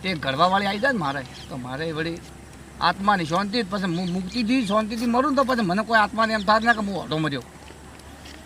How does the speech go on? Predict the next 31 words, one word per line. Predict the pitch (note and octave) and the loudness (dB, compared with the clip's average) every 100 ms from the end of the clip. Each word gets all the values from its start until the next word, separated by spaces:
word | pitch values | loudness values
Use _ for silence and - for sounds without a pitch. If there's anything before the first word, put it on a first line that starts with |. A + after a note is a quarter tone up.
| - - | -10 -4
ના | |
કે | F3 D#3 | -2 0
હું | F#3+ | 0
ઓઢો | E3+ E3 | 2 2
મર્યો | G#3 | 2
તો | G#3+ | 0
ચડે | G#3+ A3+ | -2 0
મારા | A3+ G3+ | 2 2
છોકરાએ | G3 A3+ C4 | 2 2 4
ઓઢા | A3 B3 | 6 6
મરશે. | B3+ G3+ C3+ - - C5+ A#4+ A#4+ A#4+ A#4 A4 F#4+ F4 - - | 6 2 -2 4 6 6 4 2 -2 -2 -4 -4 -6 -4 -2
એટલે | F3 F#3+ | 2 2
કોક | F#3+ F#3+ - | 2 0 0
કરજે | F3 F#3+ | 0 2
મારું | D#3 C#3+ D3+ | 2 2 2
હો, | A#3+ | 2
વિચારજે | G3+ F3 G#3+ F3+ | 2 2 2 4
આટલું. | E3 C3+ C3+ | 0 -2 -4
શું | A3+ | -4
કીધું? | F#3+ A3+ - - - - - - - - - - - - | 0 0 0 -4 -12 -14 -16 -18 -18 -18 -18 -18 -16 4
હો? | - D5+ - - - | 6 6 0 -10 -2
ઓવાય. | D#3 E3+ - - - - - - | 4 4 2 -6 -10 -10 -8 -2
આ | |
ભાઈ | D#3+ E3+ | 0 0
તને | F3+ | -2
કોરું | D#3 F#3 F#3+ | 0 0 2
પાછું. | F3 C#3 - - - - - - - B2+ | 4 2 -2 -14 -16 -16 -16 -16 -10 -2
ભૂલી | D#3+ | 0
મત | G#3+ A#3+ | 2 6
જાતી | C4+ C4+ | 8 8
પાછી. | C#4 C#4+ A#3 | 8 6 6